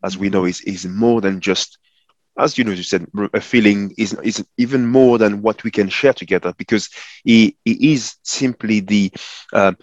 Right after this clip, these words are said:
the way we've been made into the world. He, he made us out of love.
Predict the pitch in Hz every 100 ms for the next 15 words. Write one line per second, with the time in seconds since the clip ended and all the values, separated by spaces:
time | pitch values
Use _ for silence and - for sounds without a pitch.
0 | _ 104 104 135 117 110 95 107 98 _
1 | - 87 107 190 170 113 - 92 90 87
2 | 65 - - 123 - 117 107 101 135 139
3 | 104 - 101 101 90 87 101 107 71 -